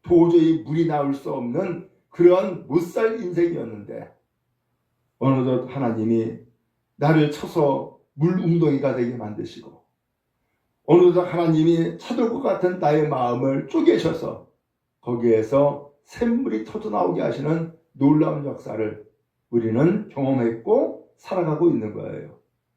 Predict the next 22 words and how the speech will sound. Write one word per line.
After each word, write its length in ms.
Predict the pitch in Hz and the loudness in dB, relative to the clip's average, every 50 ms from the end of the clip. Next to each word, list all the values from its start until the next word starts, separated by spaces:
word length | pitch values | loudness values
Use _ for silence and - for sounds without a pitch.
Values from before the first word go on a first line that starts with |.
| _ _ _ _ _ _ - | _ _ _ _ _ _ -6
오늘도 380 | 120 120 120 117 120 123 120 117 | -2 0 0 2 2 2 2 2
이 180 | 117 123 127 | 2 2 0
말씀을 480 | 127 123 120 120 - - 139 135 135 139 | 2 0 0 -2 -2 -2 0 0 2 2
가지고 760 | 139 131 127 139 139 139 135 160 - - - - - - _ _ _ _ _ _ _ | 2 2 0 0 -2 0 2 2 2 2 0 -6 -12 -18 _ _ _ _ _ _ _
하나님을 560 | - - 202 220 220 202 202 202 214 208 - | -10 -4 0 0 2 2 2 2 2 2 2
경외하며 840 | - 151 143 143 143 139 123 110 107 117 123 123 - - - - _ _ _ _ _ _ _ | 0 0 0 0 0 0 -2 -2 -4 -4 -4 -4 -4 -6 -8 -14 _ _ _ _ _ _ _
하나님을 480 | - 139 135 120 117 120 117 113 113 | -10 -6 -4 -2 -2 0 0 0 -2
찬양하는 800 | - - 175 160 165 151 143 139 139 156 202 233 247 254 - - - _ _ _ _ - | -4 -4 -6 -4 -4 -2 -2 -2 0 2 2 2 2 0 -2 -10 -16 _ _ _ _ -8
우리의 340 | 127 131 139 139 143 151 131 | -2 2 2 2 2 2 0
인생 480 | 117 117 113 117 139 147 165 170 - | -2 -2 -2 0 -2 -2 -2 -4 -6
다 160 | - - 107 | -6 -4 -2
되기를 680 | 117 113 107 107 113 120 143 165 175 - - - - _ _ _ | 0 0 0 0 2 2 4 2 2 2 -2 -10 -18 _ _ _
간절히 420 | _ - 117 110 110 110 110 117 110 | _ -10 -8 -4 -2 0 2 0 0
바랍니다. 540 | 107 104 107 107 110 110 - - - - - _ _ _ _ _ _ _ _ _ _ _ _ | -2 -8 -12 -12 -12 -12 -12 -14 -14 -18 -20 _ _ _ _ _ _ _ _ _ _ _ _
하나님은 840 | - - 117 110 104 104 104 110 131 170 202 233 233 - - - _ _ _ _ - | -6 -4 -2 -2 0 0 2 4 4 4 4 4 2 0 -4 -12 _ _ _ _ 0
오늘 300 | 165 160 175 180 180 175 | 4 6 6 6 6 4
우리를 640 | - 147 120 120 117 120 147 185 214 214 - - - | 0 -4 -2 0 0 2 2 2 2 0 -4 -6 -12
변화시키시는, 920 | - 120 123 120 123 120 117 - - - 120 110 - 113 107 98 95 92 - _ _ _ _ _ _ _ _ _ - | -10 -6 -4 -2 -2 -2 -4 -6 -10 -12 -12 -10 -10 -8 -10 -10 -10 -12 -16 _ _ _ _ _ _ _ _ _ -4
영광을 520 | 117 123 127 135 143 151 151 156 151 147 147 | -2 0 2 2 2 2 4 4 2 2 2
돌릴 280 | 147 131 127 131 123 | 2 0 0 -2 -4
수 120 | - - 127 | -6 -6 -4
있는 400 | 117 110 104 113 110 107 - | -4 -4 -4 -4 -6 -6 -8